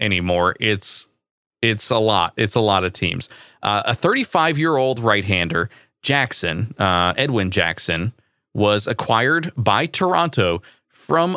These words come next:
Oakland for cash on Saturday. And the reason that this is such a big deal is because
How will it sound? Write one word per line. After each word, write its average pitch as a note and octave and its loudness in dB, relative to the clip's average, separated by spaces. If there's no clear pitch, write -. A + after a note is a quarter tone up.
Oakland A2+ 2
for - -2
cash D#2+ -2
on E2+ 0
Saturday. F2+ 0
And A2+ 2
the C3 2
reason E3 -2
that B2 0
this B2+ 0
is A2+ -2
such D#3 0
a A#2+ 0
big G2+ 0
deal D#3 0
is A2+ 0
because G2 0